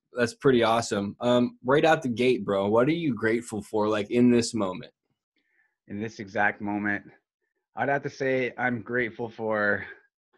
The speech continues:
Speaker 2: the way that life really does kind of flow effortlessly through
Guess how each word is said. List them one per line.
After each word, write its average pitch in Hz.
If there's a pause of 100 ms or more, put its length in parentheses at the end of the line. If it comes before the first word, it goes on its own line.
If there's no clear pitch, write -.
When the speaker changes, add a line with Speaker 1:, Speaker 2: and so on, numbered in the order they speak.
(500)
Speaker 2:
the 104
way 131
that 120
life 107
really 104
does 98
kind 101
of 95
flow 98
effortlessly 90 (520)
through 104